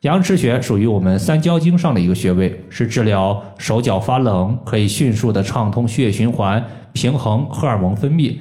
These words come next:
暖和身体的一个重要穴位。如果感觉冷，就首选阳池穴。另外的话，阳池穴它还有一个上病下治的特殊应用，就是治疗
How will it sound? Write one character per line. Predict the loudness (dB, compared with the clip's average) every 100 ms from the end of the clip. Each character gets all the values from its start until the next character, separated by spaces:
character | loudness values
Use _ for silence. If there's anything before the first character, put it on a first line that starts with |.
| -12 -4
暖 | 0 0
和 | 0 -2
身 | 0 0
体 | 0
的 | 0
一 | 0
个 | 0
重 | 0 0
要 | 0
穴 | 0 0
位。 | 0 -2 -10 -20 -20 _ _ _ _ _ _ _ _ -2
如 | 2
果 | 4
感 | 2 2
觉 | 2 2
冷， | 2 0 -2
就 | -2
首 | 0 0 0
选 | 0 -2 -2
阳 | -2 0 0
池 | 0 -2
穴。 | -2 -4 -8 -20 _ _ -2
另 | 2
外 | 2 2
的 | 0
话， | 0 0
阳 | 2 0 0
池 | -2
穴 | -2 -2
它 | 0
还 | 0 0
有 | 2 0
一 | 0
个 | -2
上 | -2 0 0 2
病 | 0 0
下 | 0 0 0
治 | 0 0
的 | 0
特 | 0 -2
殊 | 0
应 | 0 0
用， | 0 -2 -4 -14 -20 -20 -20 -4
就 | 0
是 | 0
治 | 0
疗 | 0 0 0